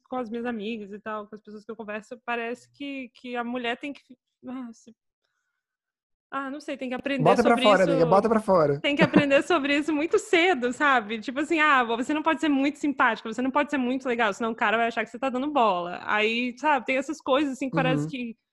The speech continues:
Speaker 1: que infelizmente eu acho que eu tive que aprender muito novinha e que eu achava um saco,
Speaker 2: Uhum.
Speaker 1: porque às vezes eu falava assim, "Gente, eu só quero conversar", sabe? "Eu quero, tipo,
Speaker 2: Uhum.
Speaker 1: fazer amizade com quem eu quiser ter", mas eu sentia que eu tinha que ter um pouco de, de cuidado, assim,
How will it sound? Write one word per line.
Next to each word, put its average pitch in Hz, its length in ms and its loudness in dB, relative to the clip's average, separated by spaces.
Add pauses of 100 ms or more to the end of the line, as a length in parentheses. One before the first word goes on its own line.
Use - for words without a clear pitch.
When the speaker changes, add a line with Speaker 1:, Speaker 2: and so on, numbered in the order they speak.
(200)
Speaker 1:
que 262 120 -4
infelizmente 302 800 2
eu 311 60 2
acho 285 120 0
que - 80 -8
eu 262 40 -2
tive 277 160 -4
que 285 80 -2
aprender 262 400 0
muito 285 260 -2
novinha 240 580 -2
e 208 60 -6
que 208 100 -10
eu 240 60 0
achava 247 300 -2
um 294 80 -2
saco, 262 560 -4
Speaker 2:
Uhum. 202 40 -10
Speaker 1:
porque 240 220 -4
às 254 120 0
vezes 254 160 -4
eu 285 120 -2
falava 294 240 0
assim, 294 220 -4
"Gente, 294 180 -6
eu 285 60 -6
só 277 120 -2
quero 285 240 -4
conversar", 285 720 -2
sabe? 220 380 -2
"Eu 208 60 -8
quero, 226 340 0
tipo, 240 320 -8
Speaker 2:
Uhum. 165 240 -2 (100)
Speaker 1:
fazer 240 220 2
amizade 240 340 2
com 247 140 -6
quem 247 140 0
eu 254 80 0
quiser 247 220 -2
ter", 254 280 0 (360)
mas 240 220 0
eu 254 80 0
sentia 262 300 -4
que 277 80 -2
eu 277 40 2
tinha 269 220 -4
que - 80 -10
ter 285 80 -2
um 269 80 -2
pouco 262 340 0
de, 247 760 -4
de 233 280 -8
cuidado, 240 680 0
assim, 233 280 -6